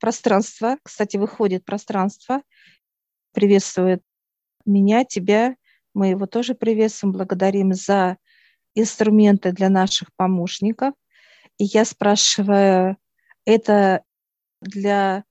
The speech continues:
вот этих плотностей, так сказать? Он говорит, да. Это мастер, который делает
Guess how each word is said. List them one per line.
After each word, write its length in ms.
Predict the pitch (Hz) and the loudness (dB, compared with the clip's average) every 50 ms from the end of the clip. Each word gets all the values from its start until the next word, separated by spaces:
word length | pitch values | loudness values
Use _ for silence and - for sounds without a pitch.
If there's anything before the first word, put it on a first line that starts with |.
| _ _ _ _ _ - | _ _ _ _ _ -10
вот 180 | 208 220 202 208 | -8 -6 -6 -6
этих 220 | 202 - - 185 - _ _ _ _ _ _ - 190 - - - | -8 -8 -10 -12 -12 _ _ _ _ _ _ -16 -14 -14 -10 -6
плотностей, 800 | 190 202 208 - - 214 226 220 - - - - 220 190 175 | -6 -6 -4 -4 -2 -4 -4 -4 -6 -12 -10 -6 -4 -4 -4
так 220 | - - 190 185 - | -4 -8 -10 -10 -10
сказать? 340 | - - - 180 180 - | -10 -8 -8 -8 -4 -2
Он 120 | 190 190 185 | -2 -2 0
говорит, 360 | 196 185 196 185 185 185 - | 0 0 0 0 0 -2 -2
да. 280 | - 185 175 147 170 190 _ _ _ _ _ _ _ _ _ _ _ _ _ - | 0 0 0 0 -2 -6 _ _ _ _ _ _ _ _ _ _ _ _ _ -6
Это 240 | - 208 - 208 208 | -4 0 2 4 6
мастер, 520 | 208 214 226 247 262 - - - 214 208 | 6 6 6 4 2 -2 -2 -2 -2 -2
который 400 | - - 196 - 202 196 196 190 185 | 0 -2 -2 -2 0 0 0 0 -2
делает 560 | 180 190 202 214 208 202 208 202 208 208 | -2 0 2 2 4 4 4 2 2 0